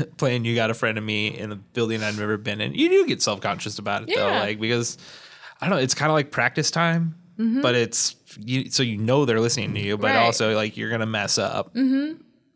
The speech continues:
Speaker 1: I don't know.
Speaker 2: You're self-conscious. You
Speaker 1: Yeah.
Speaker 2: can't go to that pure place of just pure creation where you're not think about anything else. Like, if there's anyone around me, you know, I have to be utterly alone,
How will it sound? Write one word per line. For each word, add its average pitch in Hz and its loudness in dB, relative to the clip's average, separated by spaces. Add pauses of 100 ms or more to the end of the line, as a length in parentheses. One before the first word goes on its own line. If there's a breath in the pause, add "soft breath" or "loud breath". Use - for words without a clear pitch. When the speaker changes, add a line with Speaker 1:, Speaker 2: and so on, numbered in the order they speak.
(180)
Speaker 1:
I 151 -4
don't 165 2
know. 175 2
Speaker 2:
You're 254 2
self-conscious. 269 -2
You 214 -2
Speaker 1:
Yeah. 185 2
Speaker 2:
can't 233 0
go 220 2
to 214 -2
that 185 -2
pure 202 -2
place 180 -2
of 175 -10
just 170 -8 (120)
pure 240 0
creation 190 0
where 160 -4
you're 160 -6
not 165 -4
think 170 -6
about 165 -4 (640 soft breath)
anything 170 -4
else. 147 -10
Like, 156 -6
if 165 -12
there's 220 -2
anyone 226 2
around 170 0
me, 147 -10 (540 soft breath)
you 180 -8
know, 170 -2
I - -2
have 208 -6
to 190 -6
be 175 -6 (180)
utterly 190 0
alone, 147 -6